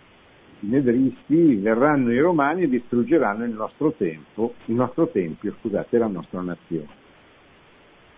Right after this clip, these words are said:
In questo c'era parte della verità, ma non tutta la verità. Era una giustificazione perché loro avevano trovato un equilibrio con l'occupatore, ma odiavano l'occupatore romano.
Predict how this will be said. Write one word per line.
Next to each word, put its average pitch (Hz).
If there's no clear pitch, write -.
In 170
questo 131
c'era 143
parte 113
della 101
verità, 92
ma 92
non 151
tutta 95
la 85
verità. 80
Era 123
una 131
giustificazione 139
perché 127
loro 139
avevano 120
trovato 107
un 98
equilibrio 131
con 104
l'occupatore, 90
ma 110
odiavano 113
l'occupatore 90
romano. 95